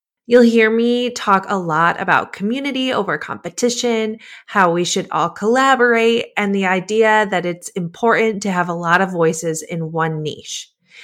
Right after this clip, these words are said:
And I do believe this wholeheartedly. I even have a t-shirt that says "Community over competition," and if you have the t-shirt, you must believe it, right?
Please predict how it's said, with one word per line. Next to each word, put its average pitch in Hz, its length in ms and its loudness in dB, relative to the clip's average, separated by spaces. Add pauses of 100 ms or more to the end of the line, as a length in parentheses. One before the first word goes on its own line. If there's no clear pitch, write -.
(320)
And 202 160 2
I 180 220 0
do 202 320 2
believe 196 400 4
this 170 260 -4
wholeheartedly. 180 1000 -4 (460)
I 202 120 2
even 202 260 0
have 220 160 2
a 285 40 -2
t-shirt 220 500 -2
that 202 100 -2
says 175 240 -6
"Community 170 480 -4
over 214 180 -4
competition," 214 800 -6
and 165 160 -8
if 160 120 -8
you 165 100 -8
have 160 180 -8
the 185 60 -8
t-shirt, 170 500 -8
you 165 80 -8
must 151 260 -8
believe 180 260 -6
it, - 160 -14
right? 151 340 -6